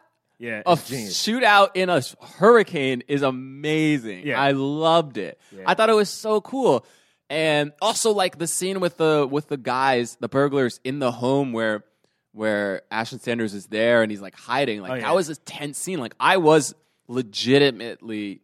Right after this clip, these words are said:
Speaker 2: afraid, and I thought he could die.
Speaker 1: Yeah.
Speaker 2: You know what I mean? Like, I did think he could die for sure.
Speaker 1: Oh, yeah, for sure. For
Speaker 2: So,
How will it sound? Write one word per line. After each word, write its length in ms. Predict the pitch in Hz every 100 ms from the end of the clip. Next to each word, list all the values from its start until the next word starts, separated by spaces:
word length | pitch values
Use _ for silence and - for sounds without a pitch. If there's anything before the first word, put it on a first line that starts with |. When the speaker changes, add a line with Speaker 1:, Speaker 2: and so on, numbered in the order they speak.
| -
Speaker 2:
afraid, 500 | 120 110 - 131 131
and 120 | 120 117
I 100 | 117
thought 240 | 127 113
he 160 | 113 123
could 220 | - 98
die. 360 | 110 113 95 -
Speaker 1:
Yeah. 140 | 117
Speaker 2:
You 40 | 117
know 60 | 127
what 80 |
I 60 | 110
mean? 240 | 110 120
Like, 160 | 120 110 151
I 100 | -
did 300 | - 151 -
think 140 | 104
he 100 | 104
could 140 | 95 90
die 160 | 90
for 200 | - 107
sure. 340 | - - 87 -
Speaker 1:
Oh, 80 | 160
yeah, 80 | 113
for 120 | 120
sure. 140 | 104 80 _
For 120 | - 127
Speaker 2:
So, 400 | 135 123 113